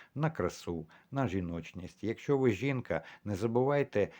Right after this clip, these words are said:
що вам треба бути красивішою. Можливо, слід піти у тренажерний зал та трошки скинути свої, свою вагу.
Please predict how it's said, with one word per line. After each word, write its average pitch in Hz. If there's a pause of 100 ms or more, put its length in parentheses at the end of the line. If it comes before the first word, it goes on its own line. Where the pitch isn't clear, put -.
що 104
вам 107
треба 90
бути 87
красивішою. 90 (180)
Можливо, 92
слід 90
піти 90 (180)
у 92
тренажерний 87
зал 92 (160)
та 90
трошки 87
скинути 82 (200)
свої, 80 (560)
свою 90
вагу. 120